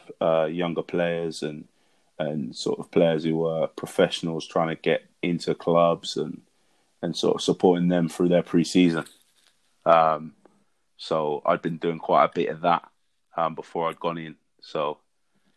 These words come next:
it was, again, it stood me in good stead because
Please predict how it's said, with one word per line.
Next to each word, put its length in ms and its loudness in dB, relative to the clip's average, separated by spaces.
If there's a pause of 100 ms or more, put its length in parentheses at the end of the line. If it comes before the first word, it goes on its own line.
(160)
it 140 -4
was, 540 -6
again, 340 0
it 100 -14
stood 320 -2
me 140 -2
in 80 -6
good 160 -4
stead 360 -2
because 540 -8